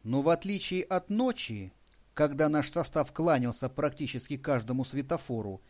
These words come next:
в дневное время его постоянно сопровождал зеленый свет. Поезд прервал свое движение лишь после полудня,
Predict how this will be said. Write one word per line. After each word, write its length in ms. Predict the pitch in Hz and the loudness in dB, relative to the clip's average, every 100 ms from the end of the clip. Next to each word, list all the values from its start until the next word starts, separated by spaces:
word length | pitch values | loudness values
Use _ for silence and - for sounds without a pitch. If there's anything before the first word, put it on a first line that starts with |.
| _ _ - | _ _ -14
в 160 | 113 117 | -8 -4
дневное 680 | 147 170 160 160 131 120 | -2 0 2 4 4 4
время 540 | 120 151 226 147 98 92 - _ | 4 4 4 2 -4 -8 -16 _
его 300 | 120 143 147 | 0 4 4
постоянно 840 | 143 135 - 127 113 135 196 202 202 | 2 -2 0 -2 2 4 4 2 -2
сопровождал 800 | 143 131 120 117 104 107 143 143 | -2 0 0 0 -2 0 0 0
зеленый 540 | 120 120 110 110 131 | -2 -2 0 -2 -4
свет. 500 | - 160 120 - - - _ _ _ _ _ _ | -6 -2 -2 -4 -16 -20 _ _ _ _ _ _
Поезд 420 | 175 165 131 - | 4 6 4 0
прервал 480 | - 143 143 143 123 | 0 2 4 4 2
свое 320 | - 127 120 | 0 0 0
движение 800 | 107 110 110 147 185 120 95 90 - _ 120 | -2 -4 -2 -2 0 -2 -4 -8 -16 _ 0
лишь 320 | 127 147 - | 2 2 0
после 380 | 160 156 156 147 | 0 0 -2 0
полудня, 800 | 160 170 180 143 104 101 90 | 4 4 2 -2 -4 -6 -8